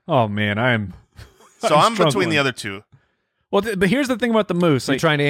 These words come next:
Speaker 3: answer
Speaker 1: think,
Speaker 3: both? <laughs>
Speaker 1: I think anything that goes near water where killer whales are, a killer <laughs> whale is a natural predator of that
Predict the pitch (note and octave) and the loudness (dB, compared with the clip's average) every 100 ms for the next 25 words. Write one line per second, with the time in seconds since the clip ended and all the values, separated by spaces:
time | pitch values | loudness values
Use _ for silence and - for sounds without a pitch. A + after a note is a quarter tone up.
0 | D3+ D#3 C3+ D3+ G3 - C#5+ C5+ C5 - | 0 0 2 2 0 -4 -10 -12 -14 -16
1 | - _ - D3+ G#3+ G3 - F#3+ B3+ C4+ | -20 _ -4 0 0 -2 -2 0 2 0
2 | B3+ B3 B3 - D#3 E3+ D3 E3 F#3 F#3+ | -2 -2 -4 -6 -4 -4 0 2 4 4
3 | F#3 - - _ C#3 D#3 E3 F3 E3+ D3+ | 0 -6 -14 _ -6 -4 0 0 0 -2
4 | - _ _ _ _ _ _ G#2+ G#2+ B2+ | -8 _ _ _ _ _ _ -16 -2 2
5 | F3 D#3 B2 G2+ G#2 _ - A2+ C3 C3 | 2 0 -2 -4 -6 _ -4 0 0 0
6 | F#3+ F#3 E3 D#3 D3+ A2+ A2 G#2+ - _ | -2 -2 -2 0 0 0 0 0 -4 _
7 | _ _ _ B2+ - G#3 G#3+ E3+ - A3+ | _ _ _ -6 0 2 2 2 2 0
8 | - G3+ E3 E3 D#3 D#3+ D#3 - E3+ E3+ | 0 0 0 0 -2 -2 -2 -4 -4 0
9 | D#3+ D3+ D3 C3 B2+ B2+ C3+ C3 | 0 2 0 0 -2 0 -2 -2